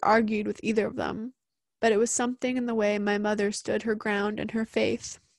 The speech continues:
that I did not hesitate to believe her. "Don't make me rethink your rank," my father had said before we left. "I planned this mission. I assembled my team. I had to carry it out, or else."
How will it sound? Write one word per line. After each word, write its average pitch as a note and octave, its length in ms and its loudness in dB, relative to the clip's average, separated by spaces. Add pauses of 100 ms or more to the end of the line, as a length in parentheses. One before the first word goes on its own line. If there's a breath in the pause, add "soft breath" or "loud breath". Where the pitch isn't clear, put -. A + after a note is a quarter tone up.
that A3+ 100 0
I G#3+ 140 4
did A3 160 0
not A3 320 -2
hesitate A3 580 0
to A3 100 0
believe G#3 340 -2
her. - 340 -6 (1120)
"Don't A3+ 260 4
make A3+ 300 2
me A3 140 0
rethink A3+ 480 -2
your G#3+ 160 4
rank," G#3 460 -2 (360)
my A3 160 2
father G3+ 320 2
had G#3 220 -4
said G3+ 280 -2
before G#3+ 360 0
we G3+ 100 2
left. G3+ 480 -2 (880)
"I A3+ 140 2
planned G#3 400 -2
this A3 180 -4
mission. G#3+ 540 -4 (180)
I G#3+ 120 2
assembled G#3 440 0
my G3+ 140 2
team. G3+ 420 -6 (460)
I A3+ 60 2
had G#3+ 320 2
to A3 60 -2
carry G3+ 340 -2
it G#3 100 0
out, - 340 -2 (640)
or G#3+ 140 2
else." - 420 -4